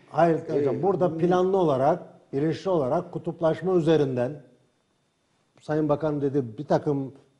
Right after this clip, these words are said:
Speaker 1: şeyleri konsolide etmek için planlı olarak uygulanan bir yöntem bu. Çok açık, net. Belli bir süreden uygulanıyor. Burada yani kendi siyasi parti çıkarı ve kişisel çıkarı için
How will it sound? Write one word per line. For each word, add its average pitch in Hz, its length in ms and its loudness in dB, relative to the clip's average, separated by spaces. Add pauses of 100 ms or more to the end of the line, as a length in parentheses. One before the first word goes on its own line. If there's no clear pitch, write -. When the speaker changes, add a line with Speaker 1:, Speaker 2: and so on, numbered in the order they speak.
(120)
Speaker 1:
şeyleri 135 380 -4
konsolide 156 480 -2
etmek 151 300 -6
için 196 200 -6
planlı 156 440 -2
olarak 180 220 0
uygulanan 170 440 -4
bir 214 60 -2
yöntem 208 440 0
bu. 101 180 -10
Çok 196 180 -6
açık, - 420 -8
net. 170 220 -4 (720)
Belli 156 240 -4
bir 185 60 -4
süreden 156 300 -6
uygulanıyor. 156 560 -2 (540)
Burada 202 640 4 (260)
yani 156 320 2
kendi 190 320 -2
siyasi 175 680 0
parti 147 320 -4
çıkarı 160 360 -4
ve 185 140 0
kişisel 180 380 -6
çıkarı 165 360 0
için 143 300 -4